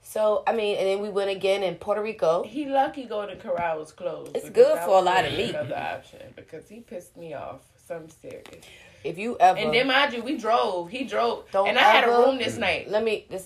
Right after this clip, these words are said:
Speaker 2: And
Speaker 1: teachable
Speaker 2: he dropped
Speaker 1: moment.
Speaker 2: me
Speaker 1: Any girl who tells you on a date, like a date,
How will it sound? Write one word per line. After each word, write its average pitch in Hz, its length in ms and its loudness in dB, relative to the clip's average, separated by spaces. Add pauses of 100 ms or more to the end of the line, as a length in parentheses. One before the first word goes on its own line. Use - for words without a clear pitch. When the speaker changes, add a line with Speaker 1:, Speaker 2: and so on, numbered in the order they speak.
Speaker 2:
And 214 160 2
Speaker 1:
teachable 175 140 2
Speaker 2:
he 170 40 0 (140)
dropped 269 220 2
Speaker 1:
moment. 277 260 -4
Speaker 2:
me - 60 -12 (340)
Speaker 1:
Any 208 260 -4
girl 185 540 -4 (760)
who 165 140 -18
tells 180 460 -6
you - 260 -18 (1700)
on 160 180 -6
a 143 120 -6
date, 131 560 -12 (160)
like 139 200 -12
a 139 40 -12
date, 139 360 -8